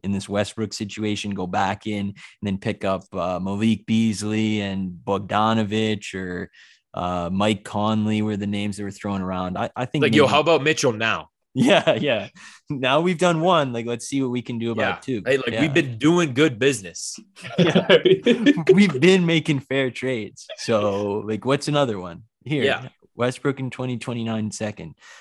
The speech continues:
Speaker 1: Um, the other thing they could do, trade with Indiana. This one's kind of the hot rumor. It's been going around forever.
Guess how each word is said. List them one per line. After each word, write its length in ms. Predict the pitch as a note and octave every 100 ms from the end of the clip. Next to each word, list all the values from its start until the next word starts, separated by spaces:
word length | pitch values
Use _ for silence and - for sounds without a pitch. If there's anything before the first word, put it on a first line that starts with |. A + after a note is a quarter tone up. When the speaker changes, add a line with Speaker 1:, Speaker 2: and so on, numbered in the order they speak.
| - _
Speaker 1:
Um, 400 | G#2 G2+ G2 F#2+
the 140 | G#2
other 140 | C3+ C#3
thing 180 | B2+ A#2
they 80 |
could 100 | G#2
do, 120 | G#2+ G#2
trade 260 | - A#2
with 100 | A2
Indiana. 580 | G#2+ A2 G2+ G2+ G#2+ A2+
This 200 | G#2+ -
one's 160 | G#2 G2
kind 220 | - G#2
of 80 | F#2
the 60 |
hot 360 | - F#2+ G2 F#2+ _ -
rumor. 400 | G#2 G#2 G2+ G2+
It's 140 | F#2+
been 180 | - G2
going 240 | G2 F#2+
around 260 | F#2+ F#2+ F#2+
forever. 460 | F#2 F#2+ F#2+ G2+